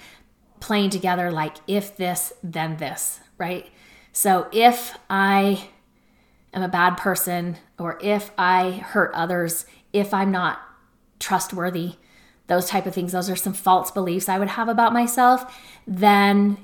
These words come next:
it doesn't matter if I keep secrets. Then I need to do what I need to do to feel better because I'm not gonna get that in the relationships I'm part of, that type of thinking. So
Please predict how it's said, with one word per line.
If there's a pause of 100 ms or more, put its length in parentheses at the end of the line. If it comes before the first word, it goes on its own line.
it
doesn't
matter
if
I
keep
secrets.
Then
I
need
to
do
what
I
need
to
do
to
feel
better
because
I'm
not
gonna
get
that (480)
in
the
relationships
I'm
part
of, (140)
that
type
of
thinking.
So